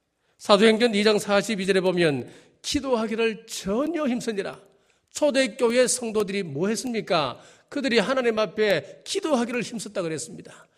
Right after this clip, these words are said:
기도의 양을 채워갔습니다. 로마서 십이 장 십이 절 보면 "소망 중에 즐거워하며 환난 중에 참으며 기도에 항상 힘쓰며 기도에 항상 힘썼다." 그랬습니다. 기도의 양을 채워가는 겁니다. 에베소서 육 장 십팔 절에 보면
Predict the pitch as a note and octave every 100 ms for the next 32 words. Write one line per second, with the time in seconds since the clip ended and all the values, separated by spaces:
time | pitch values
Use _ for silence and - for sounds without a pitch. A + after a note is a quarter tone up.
0 | _ - G#3 G#3+ F#3+ C#3+ D3+ G3+ A#3+ -
1 | A3 G3 - E3 D3 A2+ G2+ _ _ _
2 | _ _ _ _ _ _ D#3+ G3+ A3 G#3+
3 | G#3 - A3+ A3+ G#3+ - G#3 G3+ A3 G3+
4 | G3+ F#3+ F#3+ - - _ - A#3+ A#3+ A#3
5 | A3+ A3+ A3+ G#3 G#3+ G#3 F#3 F#3+ E3+ C#3+
6 | - - - G#3+ A3 A3 G3+ G3+ G3 F#3+
7 | F#3+ F#3 F3+ F3+ C4 B3 F#3 A#3 C4+ B3
8 | G3+ G#3 F#3+ E3 B2 - - _ - D4+
9 | B3+ G#3+ - - - C#4 D4+ D#4 C#4+ D4+
10 | B3 B3 A#3+ G#3+ G3 F3 F#3+ E3+ F3 C3+
11 | - - - G#3 F3 E3+ D3 A3 D4 G3+
12 | C4 A3 G#3+ G3 E3+ D3+ D3+ - - _
13 | _ _ _ _ - F#3 G3+ G3+ G#3+ F#3+
14 | G#3+ A3 G#3 B3 B3 G#3+ G3+ F#3+ F3+ D3